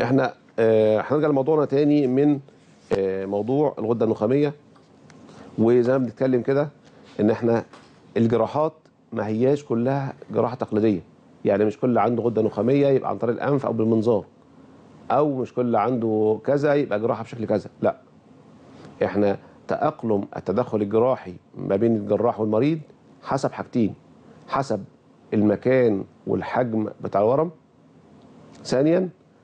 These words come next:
حسب المريض ده يتحمل إيه ولا يتحمل إيه. يعني أحيانًا كتير قوي الواحد بيشوف حد مثلًا في سن كبير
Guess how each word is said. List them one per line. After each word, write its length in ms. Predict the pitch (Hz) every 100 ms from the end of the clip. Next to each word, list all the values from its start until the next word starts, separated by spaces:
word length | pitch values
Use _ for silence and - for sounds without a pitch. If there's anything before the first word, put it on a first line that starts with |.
| _
حسب 360 | - 147 151 -
المريض 280 | 120 127 127
ده 180 | 123 -
يتحمل 580 | 104 110 - 131 123 113
إيه 160 | 127
ولا 160 | 123 123
يتحمل 420 | 117 110 110 -
إيه. 140 | 90 - - - - - - -
يعني 280 | 101 107
أحيانًا 380 | 87 107 120 127
كتير 220 | - 120 -
قوي 220 | 123 95 - _ - -
الواحد 240 | 110 104 104
بيشوف 280 | 104 131 -
حد 300 | 123 120 113
مثلًا 320 | 120 123 113
في 80 | -
سن 200 | 123 123
كبير 300 | 123 104